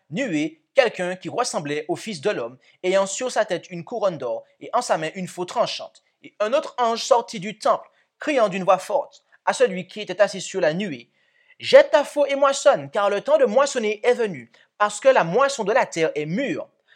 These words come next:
Alors, celui qui était assis sur la nuée jeta sa faux sur la terre, et la terre fut moissonnée. Lorsque vous lisez Matthieu,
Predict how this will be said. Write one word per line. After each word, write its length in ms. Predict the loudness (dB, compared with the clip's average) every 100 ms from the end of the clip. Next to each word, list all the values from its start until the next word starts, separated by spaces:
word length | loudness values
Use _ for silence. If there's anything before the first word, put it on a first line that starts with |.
| _ -2
Alors, 500 | 4 6 6 2 -12
celui 420 | -10 -8 -6 -6
qui 140 | -6 -8
était 200 | -4 0
assis 360 | 0 -2 -8
sur 160 | -6 0
la 120 | 2
nuée 440 | 2 -2 -4 -4 -10
jeta 340 | -4 -2 0
sa 140 | -2 -6
faux 220 | -2 -2
sur 160 | 2
la 100 | 2
terre, 340 | 2 -2 -2 -4 _ 6
et 80 | 6
la 120 | 6
terre 360 | 0 -4 -4
fut 360 | -6 -10 -10 -12 _ _ _
moissonnée. 760 | 0 0 0 -6 -6 -8 -14 _ _ _ _ _ _ _ _ _ _ _ _ _ _ _ _ _ _ _ _ _
Lorsque 160 | -14
vous 100 | -12
lisez 220 | -12 -12
Matthieu, 600 | -10 -10 -12 -20 -20 -20